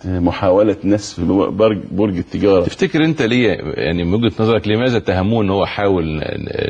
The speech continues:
Speaker 2: الناس في مبنى التجارة
Speaker 1: أقول
Speaker 2: العالمي
Speaker 1: لحضرتك
Speaker 2: الأمريكي؟
Speaker 1: ليه. ما أنا هقول لك الأدوات بقى.
Speaker 2: آه.
Speaker 1: عشان كده ليه الزج؟ كان في ولد جاسوس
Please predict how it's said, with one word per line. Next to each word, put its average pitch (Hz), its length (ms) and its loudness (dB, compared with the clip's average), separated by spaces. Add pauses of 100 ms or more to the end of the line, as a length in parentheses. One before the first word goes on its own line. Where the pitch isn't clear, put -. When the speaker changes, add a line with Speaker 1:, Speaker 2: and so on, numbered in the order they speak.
(160)
Speaker 2:
الناس 82 360 -2
في - 120 -2
مبنى 82 300 0
التجارة 113 220 2
Speaker 1:
أقول 147 120 4
Speaker 2:
العالمي 85 200 2
Speaker 1:
لحضرتك 107 320 0
Speaker 2:
الأمريكي؟ 80 260 -2
Speaker 1:
ليه. - 160 -18
ما 85 120 -4
أنا 98 160 2
هقول 120 140 4
لك 135 120 -4
الأدوات 131 400 4
بقى. 160 280 0
Speaker 2:
آه. 78 300 -2
Speaker 1:
عشان 98 300 0
كده 139 200 4
ليه 127 140 4
الزج؟ 113 380 0 (1800)
كان 131 220 2
في 190 320 -4
ولد 160 360 2
جاسوس 127 720 0